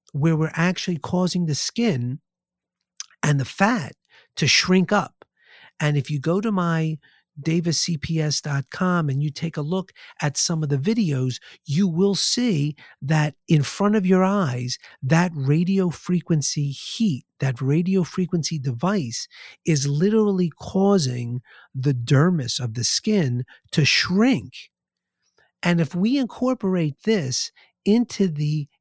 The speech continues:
area of the lip, that can also help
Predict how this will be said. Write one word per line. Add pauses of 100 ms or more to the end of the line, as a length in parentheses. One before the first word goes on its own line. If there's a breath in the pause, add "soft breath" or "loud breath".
(100)
area (120)
of
the
lip, (1300 soft breath)
that
can
also
help